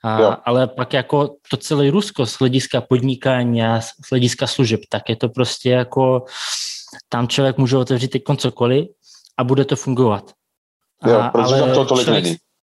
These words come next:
Speaker 1: toho tolik není, ale pak
Speaker 2: Jo.
Speaker 1: jako, že jo, tam jsou složitosti, že člověk musí umět jako ty reály toho podnikání a tohleto. To stejně, jak se tady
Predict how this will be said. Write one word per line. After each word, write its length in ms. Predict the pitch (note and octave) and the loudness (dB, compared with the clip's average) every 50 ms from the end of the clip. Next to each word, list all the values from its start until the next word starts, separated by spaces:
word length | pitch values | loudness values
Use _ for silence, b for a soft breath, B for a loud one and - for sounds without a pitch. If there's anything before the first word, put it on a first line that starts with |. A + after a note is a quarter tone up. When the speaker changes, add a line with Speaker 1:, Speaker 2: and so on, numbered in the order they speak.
| _ _ _ _ _ _ _ _ | _ _ _ _ _ _ _ _
Speaker 1:
toho 180 | - D3 C#3+ D3 | -4 -2 -2 0
tolik 300 | D3 D3+ C#3 C#3 C3+ - | 0 0 0 0 0 -2
není, 340 | B2 A#2 A2+ A2+ A2+ B2+ C3 | -2 -2 0 0 0 -2 -2
ale 260 | - C3 C3 C3+ C3 | -2 -2 0 -2 -2
pak 220 | - - C#3 C3+ | -2 -4 -2 0
Speaker 2:
Jo. 80 | - G3 | 2 0
Speaker 1:
jako, 500 | F#3 - - D#3 D3 C#3+ C#3+ C#3+ D3 - - _ _ - | 0 0 0 0 0 0 0 -2 -4 -8 -14 _ _ -12
že 160 | - A#2 B2+ | -6 -2 0
jo, 100 | C#3 C3 | 0 2
tam 160 | - - A#2+ A#2 | 0 0 -2 -4
jsou 240 | - - C#3 C3+ | -2 -2 -2 -2
složitosti, 640 | A#2+ - - C3+ A#2+ B2 B2 - C3 - - - B2+ | -2 0 0 -2 -2 0 -2 -2 -2 -2 -2 -2 0
že 120 | A#2+ B2+ A#2+ | 0 0 0
člověk 320 | - - C3+ C3 B2 - | 2 2 0 0 0 0
musí 240 | C3 A#2+ - - C3+ | -2 -4 -2 -2 0
umět 300 | B2 B2 B2 B2 - - | 0 0 0 0 -2 -4
jako 200 | C3+ - - B2+ | -4 -2 -4 -6
ty 160 | - - C3+ | -4 -2 0
reály 520 | A#2+ A2+ A2+ A2+ A#2 A#2+ A#2+ A#2 A#2 B2 A#2+ B B B B B B B B B B | 2 2 2 2 2 2 2 0 0 -2 -4 B B B B B B B B B B
toho 160 | - A#2+ A#2 | -2 -2 -2
podnikání 920 | A2+ - B2+ A#2 B2 B2+ A#2 A#2+ - A#2+ A#2+ A#2+ A#2+ A#2 A#2+ A#2 A#2+ C3 | 0 0 0 0 0 0 0 0 0 0 0 0 0 0 0 0 0 -2
a 100 | - A2 | -4 -6
tohleto. 560 | G#2+ - B2 A#2 A2+ A2 G#2+ - - G2+ G2 G2+ | -4 -2 0 0 2 0 0 -2 -4 -6 -6 -4
To 140 | - - | -4 -4
stejně, 400 | B2 - - C#3+ C#3 B2 A#2+ B2 | -4 -2 -2 0 0 2 2 2
jak 100 | A#2+ A#2+ A#2+ - | 0 0 -2 -6
se 200 | - - - - | -12 -12 -10 -6
tady 260 | - B2+ A#2+ B2 A#2+ | -2 0 2 2 2